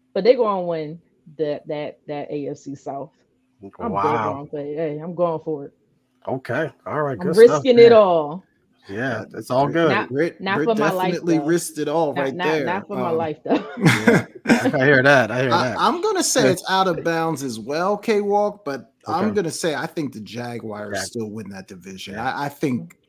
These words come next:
Speaker 3: Doug Peterson will figure it out.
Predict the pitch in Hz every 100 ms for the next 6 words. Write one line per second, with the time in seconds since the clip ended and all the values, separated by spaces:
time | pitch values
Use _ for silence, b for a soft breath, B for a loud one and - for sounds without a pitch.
0 | _ _ - 143 139 117 139 123 117 -
1 | 123 110 107 - _ _ _ 117 117 -
2 | 131 120 117 104 101 98